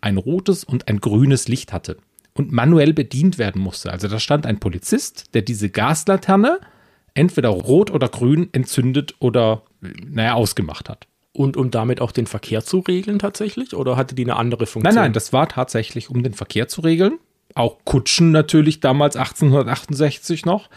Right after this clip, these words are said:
Speaker 1: Hat übrigens nicht gut funktioniert. Die Gaslaterne ist explodiert und der Polizist ist, ähm, mit schweren Verbrennungen ins Krankenhaus eingeliefert worden. Und dann hat sich London nämlich fünfzig Jahre lang geweitert,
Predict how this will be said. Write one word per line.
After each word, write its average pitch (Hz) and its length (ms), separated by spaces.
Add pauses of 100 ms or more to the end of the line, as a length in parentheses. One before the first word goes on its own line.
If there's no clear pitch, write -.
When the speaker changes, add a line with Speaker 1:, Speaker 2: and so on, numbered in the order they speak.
(640)
Speaker 1:
Hat 160 200
übrigens 151 460
nicht 135 220
gut 113 180
funktioniert. 117 760
Die 127 100
Gaslaterne 127 600
ist 110 120
explodiert 160 560
und 139 180
der 135 100
Polizist - 680
ist, - 500
ähm, 113 440
mit 120 180
schweren 117 280
Verbrennungen 101 500
ins 135 160
Krankenhaus 160 400
eingeliefert 98 500
worden. 90 240
Und 107 180
dann 156 200
hat 185 180
sich - 240
London 151 340
nämlich 117 280
fünfzig - 640
Jahre 139 280
lang 123 200
geweitert, 107 640